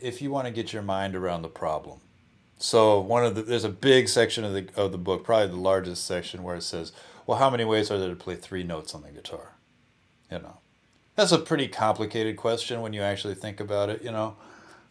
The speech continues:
but it's not, it's not infinite, but it is large. But if you were to say, like,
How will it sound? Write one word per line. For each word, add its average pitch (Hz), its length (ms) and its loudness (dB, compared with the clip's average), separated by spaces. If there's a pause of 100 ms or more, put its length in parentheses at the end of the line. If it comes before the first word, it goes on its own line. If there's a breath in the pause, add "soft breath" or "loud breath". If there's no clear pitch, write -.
but 127 180 8
it's 117 120 0
not, 135 320 4 (300)
it's 120 200 -6
not 113 400 0 (600)
infinite, 92 560 -6 (640)
but 123 100 6
it 139 100 6
is 113 180 4
large. 95 520 6 (480)
But 117 120 2
if 117 180 0
you 127 120 0
were 127 160 6
to 113 100 2
say, 110 460 0 (1000 loud breath)
like, 95 460 -2